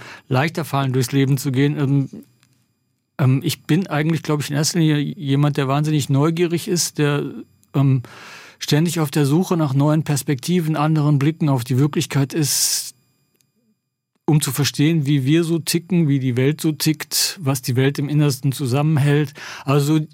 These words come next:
im Grunde beschäftigen mich schon, seit ich Kind bin, die ganz großen menschlichen Fragen, auf die wir bis heute keine Antwort gefunden haben.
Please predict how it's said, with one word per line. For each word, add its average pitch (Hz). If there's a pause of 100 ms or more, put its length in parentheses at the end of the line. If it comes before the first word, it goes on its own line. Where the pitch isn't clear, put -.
im 156
Grunde 180
beschäftigen 165
mich 151
schon, 143
seit 127
ich 120
Kind 139
bin, 135
die 127
ganz 139
großen 143
menschlichen 139
Fragen, 131
auf 120
die 127
wir 123
bis 120
heute 127
keine 131
Antwort 151
gefunden 131
haben. 147